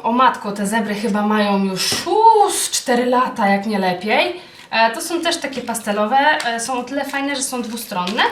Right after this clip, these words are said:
I kupiłam je chyba na eBayu za jakieś pięć, sześć funtów.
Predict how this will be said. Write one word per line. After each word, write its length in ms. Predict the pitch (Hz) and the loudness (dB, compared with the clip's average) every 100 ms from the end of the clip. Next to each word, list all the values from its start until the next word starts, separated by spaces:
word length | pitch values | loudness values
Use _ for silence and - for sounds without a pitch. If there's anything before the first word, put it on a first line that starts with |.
| - - - - - | -4 -14 -20 -20 -20
I 80 | |
kupiłam 420 | - 339 427 311 233 | -16 -12 -4 -2 -2
je 60 | |
chyba 280 | - 208 220 | -4 -4 -4
na 200 | 208 - | -2 -4
eBayu 560 | 175 160 160 233 262 175 | -8 -10 -8 -4 -4 -6
za 120 | 165 | -10
jakieś 220 | 160 180 - - | -12 -12 -12 -12
pięć, 280 | 170 175 170 | -14 -10 -6
sześć 480 | 190 165 - - - - _ | -6 -8 -12 -12 -12 -18 _
funtów. 500 | - - - - - | -20 -18 -18 -20 -20